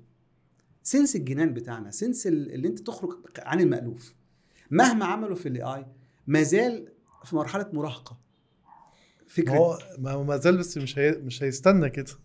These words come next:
Speaker 2: <laughs>
Speaker 1: مش بالظبط.
Speaker 2: يعني هو بيتطور.
Speaker 1: بيتطور. ده، وده التحدي اللي احنا بنقوله دلوقتي.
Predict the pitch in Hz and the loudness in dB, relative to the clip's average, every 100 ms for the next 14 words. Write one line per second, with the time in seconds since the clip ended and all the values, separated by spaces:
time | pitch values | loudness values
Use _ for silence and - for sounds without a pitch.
0 | - 151 - 175 175 135 104 101 - 127 | -6 -6 2 2 4 -2 -6 -8 -12 -4
1 | 131 143 147 165 175 175 214 127 117 - | 0 6 8 10 8 6 4 2 -6 -16
2 | - 151 127 123 123 107 120 151 143 143 | -12 -6 -6 -4 -4 -4 0 2 2 -2
3 | 156 - - 175 120 117 123 110 107 - | -4 -4 -2 0 -2 -6 -8 -10 -10 -12
4 | - - - | -14 -20 -20